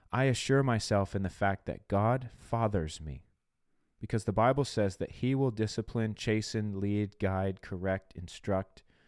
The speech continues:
encourage his kids.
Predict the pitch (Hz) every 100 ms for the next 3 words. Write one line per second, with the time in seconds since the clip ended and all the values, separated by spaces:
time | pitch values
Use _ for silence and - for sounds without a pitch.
0 | _ - 90 82 95 92 90 90 - _
1 | _ _ _ _ - 95 80 - - 95
2 | 73 -